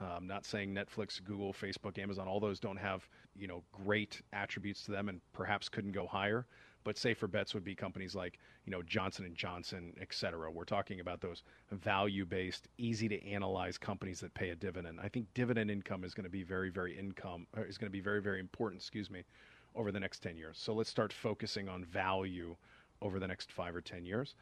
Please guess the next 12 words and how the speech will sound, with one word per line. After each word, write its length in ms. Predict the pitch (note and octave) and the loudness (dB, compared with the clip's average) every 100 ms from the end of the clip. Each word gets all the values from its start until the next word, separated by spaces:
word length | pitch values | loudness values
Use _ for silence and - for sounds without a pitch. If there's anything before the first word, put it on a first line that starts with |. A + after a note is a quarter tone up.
| - - - - - | -20 -20 -20 -12 -2
Um, 180 | G#2 G#2+ | 0 4
and 100 | A#2 | 4
then 100 | A2 | 4
multiple 540 | G2+ G2 A2+ G#2+ A2 | 6 6 6 4 0
streams 340 | - A2+ G#2 | 2 0 2
of 120 | G2 G#2 | 2 2
income. 320 | A2 G2+ E2+ | 4 2 -2
We 80 | F2 | 0
talk 240 | A2 G2+ | 2 4
about 200 | G#2+ G2 | 4 4
this, 280 | G2+ - - | 2 0 -2
uh, 340 | F#2+ F#2 F2+ | 0 0 0